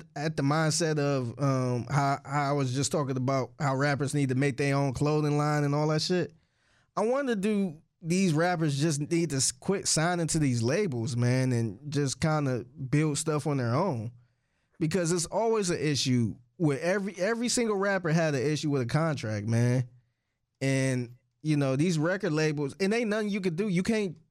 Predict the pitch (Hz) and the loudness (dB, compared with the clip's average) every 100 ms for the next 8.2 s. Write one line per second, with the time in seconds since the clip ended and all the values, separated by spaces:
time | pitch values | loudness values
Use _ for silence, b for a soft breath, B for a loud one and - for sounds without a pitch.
0 | - 135 160 208 190 147 165 147 - - | -14 -10 -4 -2 -2 -2 -2 -2 -6 -18
1 | _ - 165 160 151 120 - 175 185 - | _ -4 -2 0 -2 -2 -2 0 0 -2
2 | 127 147 143 151 147 135 131 - 180 208 | -2 0 0 -2 0 0 -2 -2 -2 -2
3 | 131 156 165 180 180 156 247 208 131 110 | -4 -4 -2 -2 -2 -2 -2 -2 -4 -6
4 | - _ _ _ _ _ _ _ _ _ | -8 _ _ _ _ _ _ _ _ _
5 | - 226 214 202 214 233 240 202 196 156 | -8 -2 0 0 0 0 0 0 -2 -4
6 | 139 185 180 160 185 226 240 190 135 127 | -6 -2 -2 0 -2 0 0 2 2 0
7 | 175 165 160 175 170 156 120 160 175 165 | 0 0 -2 -2 0 -2 0 0 0 0
8 | 185 165 | -2 -4